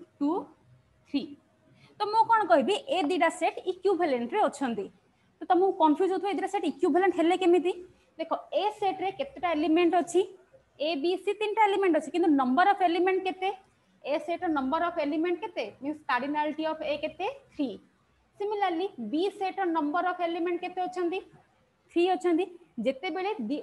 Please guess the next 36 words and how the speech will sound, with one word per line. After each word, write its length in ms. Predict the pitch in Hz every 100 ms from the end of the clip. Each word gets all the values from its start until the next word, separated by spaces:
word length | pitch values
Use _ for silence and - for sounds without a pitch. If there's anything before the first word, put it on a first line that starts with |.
| -
ବୋଥ୍ 340 | 220 294 415 -
ସେଟ୍ର 540 | - 294 285 269 196 214
ନମ୍ବର 440 | 247 247 254 349 370
ଅଫ 140 | 370
ଏଲିମେଣ୍ଟ 540 | 269 254 311 294 427 - -
ଇକ୍ୱାଲ 480 | 294 294 - 381 403
ଥିବେ, 300 | 370 240 233 175 - - _
ତାକୁ 220 | 226 269
କହିବେ 380 | 247 247 247 277
ଇକ୍ୟୁଭାଲେଣ୍ଟ 840 | 427 262 - 285 254 240 220 320 453 -
ସେଟ୍। 220 | 240 185 - _ _ _ 294
ତ 20 |
ଇକ୍ୟୁଭାଲେଣ୍ଟ 640 | 254 - 311 269 294 320 311
ସେଟ୍ର 260 | 294 294
ଡେଫିନେସନ 520 | 240 226 294 294 320
କ'ଣ 180 | 311 302 320
ଜାଣିଲେ? 380 | 311 320 320 427 - - _ _ 277
If 220 | 359 427 - 247
A 140 | 277 320 285
and 120 | 320 277
B 220 | 240 302 -
are 180 | 311 349 -
two 140 | 403 440 -
set 180 | 247 220 214 _ -
and 160 | 311 254
number 300 | 226 240 381
of 220 | 427 440 392
element 520 | 269 254 240 240 330 339
is 160 | 339 381 -
equal 460 | 285 - 381 370
to 80 | 415 359
number 340 | 254 233 302 359
of 100 | 392
element 500 | 349 269 294 330 311
of 160 | 320 302 427 254
B, 320 | 302 269 -